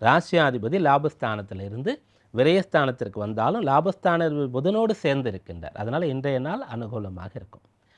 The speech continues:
மக நட்சத்திர அன்பர்களுக்கு நற்பலன் கிடைக்கும்.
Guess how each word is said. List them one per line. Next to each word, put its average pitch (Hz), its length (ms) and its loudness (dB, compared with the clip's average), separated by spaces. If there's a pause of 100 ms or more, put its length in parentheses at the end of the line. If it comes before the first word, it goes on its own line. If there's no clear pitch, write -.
(220)
மக 113 280 4
நட்சத்திர 185 420 0
அன்பர்களுக்கு 107 600 -2 (180)
நற்பலன் 110 520 -10
கிடைக்கும். 82 500 -14